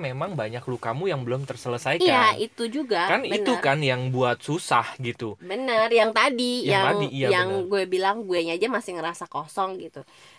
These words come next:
Speaker 1: Nah, merasa kosongnya kan bukan, bukan sekedar karena saya nggak pernah ngisi
Speaker 2: Oh,
Speaker 1: kamu
Speaker 2: iya,
Speaker 1: kan.
Speaker 2: bukan.
Speaker 1: Karena
Speaker 2: Karena
Speaker 1: kamunya
Speaker 2: luka.
Speaker 1: aja yang rungsing gitu.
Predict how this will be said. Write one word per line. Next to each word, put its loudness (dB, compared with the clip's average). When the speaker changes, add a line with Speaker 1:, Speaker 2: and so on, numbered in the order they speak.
Speaker 1:
Nah, 2
merasa 2
kosongnya 0
kan -2
bukan, 0
bukan -2
sekedar -2
karena -2
saya 0
nggak 0
pernah -4
ngisi 0
Speaker 2:
Oh, 4
Speaker 1:
kamu 6
Speaker 2:
iya, 8
Speaker 1:
kan. 4
Speaker 2:
bukan. 0
Speaker 1:
Karena 4
Speaker 2:
Karena 0
Speaker 1:
kamunya 6
Speaker 2:
luka. 2
Speaker 1:
aja 2
yang 4
rungsing 4
gitu. 0